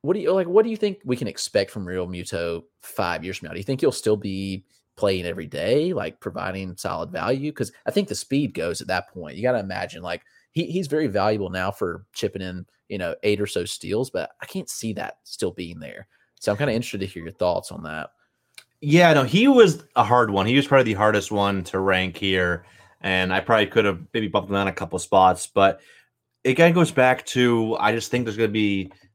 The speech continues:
Speaker 2: the D H in a couple of years, and so I think that's gonna help him. I think this will alleviate, uh, or help his kind of aging curve or whatever you wanna call it,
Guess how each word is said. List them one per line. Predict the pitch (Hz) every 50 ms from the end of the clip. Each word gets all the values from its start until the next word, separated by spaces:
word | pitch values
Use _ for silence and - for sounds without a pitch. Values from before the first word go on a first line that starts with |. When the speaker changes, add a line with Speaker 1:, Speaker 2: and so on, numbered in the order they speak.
| _ _
Speaker 2:
the | 98
D | 101 104 107 107 107
H | 104 104 110 104 - -
in | 98
a | 98
couple | - 95 - 101
of | 95
years, | 95 92 95 95 95 95 90 -
and | 98 98 95 - - - -
so | - 107
I | 104
think | 104 123 113 107
that's | 107 101 -
gonna | 117 110 87
help | 98 98 101 - -
him. | 120 101 101
I | 95
think | 95 101 98
this | 90 -
will | 95 90
alleviate, | 90 98 101 98 98 101 101 101 98 98 98 - - - - _ _ _ _ _ _ -
uh, | 101 95 95 92
or | 90 92 95 85
help | 85 117 107 104 101 -
his | - 101 98 95 92 87 - -
kind | - 104 95 92
of | 87 80 - _
aging | 110 104 104 101 90 101 98 95
curve | - - 101 95 95 95 95 95 95 90
or | 92 92
whatever | 92 90 85 95
you | 92
wanna | 92 90
call | - - 92 92 92 92 92
it, | 85 - -